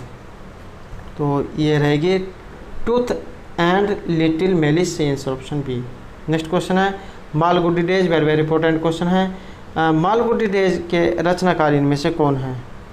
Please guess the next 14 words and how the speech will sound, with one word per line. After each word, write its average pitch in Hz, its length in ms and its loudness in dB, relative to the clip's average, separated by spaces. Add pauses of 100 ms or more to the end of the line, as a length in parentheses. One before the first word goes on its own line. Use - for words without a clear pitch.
तो 143 240 -4
आर 156 160 2
के 156 140 -2
नारायण 143 280 2
के 139 120 -6
द्वारा 139 280 2
जो 143 140 0
है 156 300 2 (880)
लिखी 165 260 0
हुई 131 180 0
है। 123 240 -4 (760)
Next 185 240 2
question 214 260 0
रहेगा, 214 460 0